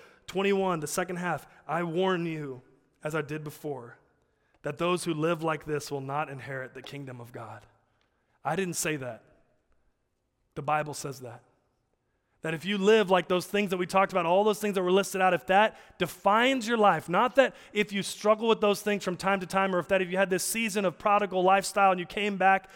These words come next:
that's not what it says. It says, if you live like this, a lifestyle, a habit,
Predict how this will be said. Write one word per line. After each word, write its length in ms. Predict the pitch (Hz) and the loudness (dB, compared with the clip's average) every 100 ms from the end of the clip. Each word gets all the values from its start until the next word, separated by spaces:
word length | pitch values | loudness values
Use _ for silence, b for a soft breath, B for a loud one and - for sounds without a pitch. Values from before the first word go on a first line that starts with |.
| B - | B -4
that's 180 | 175 | 0
not 140 | 202 208 | 0 2
what 100 | 220 | 0
it 60 | |
says. 220 | - 208 180 | 2 0 0
It 100 | - | -2
says, 200 | 185 - B B - | -2 -2 B B -2
if 180 | 180 | -2
you 140 | 175 175 | -2 -4
live 580 | 160 196 214 220 208 202 b b b | 0 2 4 2 -2 -14 b b b
like 380 | - 170 165 - | -2 -2 -4 -6
this, 520 | 160 156 - - - - _ _ | -4 -4 -4 -8 -10 -14 _ _
a 80 | 160 | -2
lifestyle, 720 | 156 170 175 - 170 139 123 120 | 0 0 0 -4 -2 -2 -4 -4
a 120 | 143 | -4
habit, 480 | - 185 160 135 | 0 0 0 -6